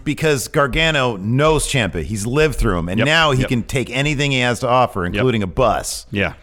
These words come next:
Speaker 1: But he doesn't know the Undisputed Era. He hasn't been through anything with them. This is brand new. And so you need to finish that. You need to change that finish to something less cartoonish.
Speaker 2: Mm-hmm.
Speaker 1: You really do.
Speaker 2: Mm-hmm.
Speaker 1: And I know that's what this probably was. It was just,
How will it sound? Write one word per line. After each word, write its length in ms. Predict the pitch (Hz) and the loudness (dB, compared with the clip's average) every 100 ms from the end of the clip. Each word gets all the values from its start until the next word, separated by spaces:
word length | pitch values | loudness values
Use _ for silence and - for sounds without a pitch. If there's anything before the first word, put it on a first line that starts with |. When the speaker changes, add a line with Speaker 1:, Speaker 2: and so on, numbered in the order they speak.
| - - - - | -20 -20 -20 -10
Speaker 1:
But 120 | 180 | -2
he 40 | |
doesn't 320 | 226 262 226 220 | 2 2 4 4
know 260 | 262 269 | 6 6
the 120 | 196 | 4
Undisputed 420 | 143 113 - 87 80 | 2 0 -4 -4 -4
Era. 280 | 67 50 - _ _ | -8 -14 -20 _ _
He 80 | 208 | 2
hasn't 320 | 247 226 135 | 4 2 4
been 180 | 190 220 | 4 4
through 200 | 180 185 | 4 4
anything 260 | 196 165 | 4 2
with 160 | 117 73 | 0 -4
them. 320 | 76 - - - - | -8 -12 -20 -18 -8
This 160 | 139 | -4
is 80 | 165 | -4
brand 460 | 127 139 151 151 147 | -2 0 0 0 0
new. 380 | 156 95 60 - - - - - 147 | 0 -2 -6 -16 -20 -20 -20 -8 -4
And 120 | 151 | 0
so 100 | 190 | 0
you 180 | 170 180 | 2 2
need 260 | 196 220 | 2 2
to 60 | 175 | 0
finish 360 | - 127 101 - | -2 -4 -2 0
that. 280 | 101 98 | 0 0
You 100 | 127 | 0
need 140 | 165 196 | 2 2
to 80 | 160 | 0
change 360 | - 175 147 | -2 0 0
that 200 | 131 113 | 0 0
finish 360 | - 208 165 - | 0 0 0 -2
to 100 | 131 | -4
something 280 | 147 127 120 | -4 -2 0
less 220 | 120 - | 0 0
cartoonish. 540 | 123 113 - 135 82 | -2 -2 -2 -4 -4
Speaker 2:
Mm-hmm. 260 | 110 110 113 | -2 -2 -2
Speaker 1:
You 100 | 160 | 0
really 260 | 202 185 | 2 2
do. 280 | 123 139 98 | 2 0 0
Speaker 2:
Mm-hmm. 300 | 120 113 113 104 - - _ | -2 -2 -2 -6 -12 -20 _
Speaker 1:
And 140 | 151 165 | -2 0
I 80 | |
know 220 | 196 262 196 | 4 4 4
that's 240 | 170 - | 2 0
what 100 | 160 | -2
this 120 | 139 | -4
probably 340 | - 170 151 139 | 0 2 2 2
was. 300 | 196 180 131 | 4 2 2
It 20 | |
was 180 | 139 127 | 0 0
just, 260 | 147 131 | 0 -2